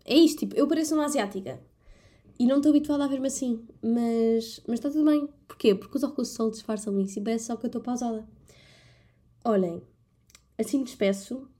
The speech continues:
Chorem de cansaço, tá bem? Tirem um dia de semana para chorar, para chorar de cansaço, mesmo que seja na cama. Porque às tantas eu ontem estava numa luta interior, porque tive imenso tempo para chorar de cansaço, cheguei à cama e não me saiu uma lágrima, estava tipo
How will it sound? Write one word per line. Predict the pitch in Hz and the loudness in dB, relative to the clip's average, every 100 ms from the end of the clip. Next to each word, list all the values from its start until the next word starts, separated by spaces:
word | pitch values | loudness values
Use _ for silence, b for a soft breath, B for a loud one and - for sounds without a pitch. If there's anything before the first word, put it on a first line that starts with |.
| _ _ _ _ | _ _ _ _
Chorem | - - 285 285 | -10 0 2 2
de | 277 | 0
cansaço, | 240 - 185 - - | -4 -4 -6 -8 -6
tá | |
bem? | 185 202 | -4 -4
Tirem | 269 269 | -2 0
um | |
dia | 254 240 | 0 -2
de | 233 | -4
semana | 240 226 | -4 -4
para | 226 | -4
chorar, | - 214 | -6 -6
para | 202 - 208 | -6 -10 -8
chorar | 202 196 | -6 -8
de | |
cansaço, | 202 196 - | -8 -12 -6
mesmo | 226 | -4
que | 233 | -2
seja | 262 226 | -2 -2
na | 226 | -2
cama. | 220 185 | -4 -6
Porque | - | -4
às | 262 | -6
tantas | 254 240 247 | -4 -2 -2
eu | 247 | -2
ontem | - 247 | -2 -2
estava | 254 247 | -2 0
numa | 240 240 | 0 0
luta | 226 | -2
interior, | 226 226 220 226 | -4 0 0 0
porque | 226 - 233 196 196 - | -4 -8 -4 -2 -4 -6
tive | 240 | -2
imenso | 240 254 | 0 0
tempo | 277 247 | -2 -2
para | 269 | -4
chorar | 269 247 | -2 -4
de | 247 | -4
cansaço, | 233 247 269 - | -4 -4 -6 -8
cheguei | - 254 | -4 -2
à | |
cama | 240 240 247 277 | -2 -2 -4 -4
e | - | -6
não | 254 | -6
me | 277 | -6
saiu | - 254 | -6 -4
uma | 254 | -4
lágrima, | 247 233 240 | -4 -4 -4
estava | 247 254 | -6 -6
tipo | 254 - | -8 -12